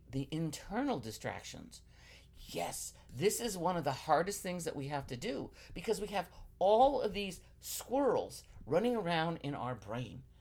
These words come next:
right? And what's happening is your brain is always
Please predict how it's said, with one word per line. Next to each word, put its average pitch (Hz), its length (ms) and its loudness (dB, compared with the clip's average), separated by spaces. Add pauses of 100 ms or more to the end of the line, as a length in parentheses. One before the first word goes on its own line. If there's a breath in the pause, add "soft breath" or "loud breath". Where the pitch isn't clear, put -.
(180 soft breath)
right? 202 240 -4 (380 loud breath)
And 196 100 2
what's 214 180 2
happening 160 600 -4 (220 loud breath)
is 165 120 -2
your 170 120 -2
brain 165 560 -2 (160 loud breath)
is 160 200 -6
always 233 460 2